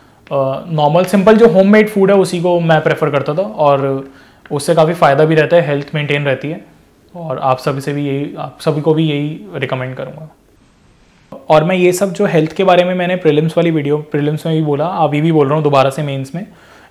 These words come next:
और इसको बोलने का एक कारण है क्योंकि यूपीएससी का जब interview होता है उसके बाद एक यूपीएससी मेडिक-, अ, डीओपीटी जो है एक medical test भी conduct कराता है, और वो medical test काफ़ी important, important role प्ले करता है,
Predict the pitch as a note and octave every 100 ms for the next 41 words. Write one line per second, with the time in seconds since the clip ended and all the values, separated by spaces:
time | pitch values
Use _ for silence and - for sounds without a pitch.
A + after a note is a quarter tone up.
0 | - D#3 D#3+ F#3 F3 - G#3+ G#3+ F#3+ E3
1 | E3+ F#3 G#3 G3+ E3 D3 D3 D#3 F3+ F3
2 | G3 F3+ F3+ F#3+ F#3+ G3 G3 G3+ F3+ D#3+
3 | F3 F#3 F3 G#3 G3+ G3+ F#3+ G3+ G3+ G3
4 | D#3+ E3 D#3 D3+ F3 F3 G3 G#3 G#3+ E3
5 | D#3 D#3 F3 C#3+ C#3 C#3+ D#3+ F3+ F#3 F3+
6 | F#3 F#3+ G3+ G3+ E3 D#3 F3+ F3+ F3 E3
7 | F3+ D#3+ D3+ D3+ C3+ B2 C3 - - -
8 | _ - D3+ D3+ E3+ D3+ D#3 F3+ F#3 F3+
9 | E3 D3+ F3+ F3 D#3+ C#3+ E3 F3+ - E3
10 | F3+ D#3+ D3 C#3+ D#3 D#3+ D#3 D#3+ D#3 C#3+
11 | C3+ D3 F#3 A3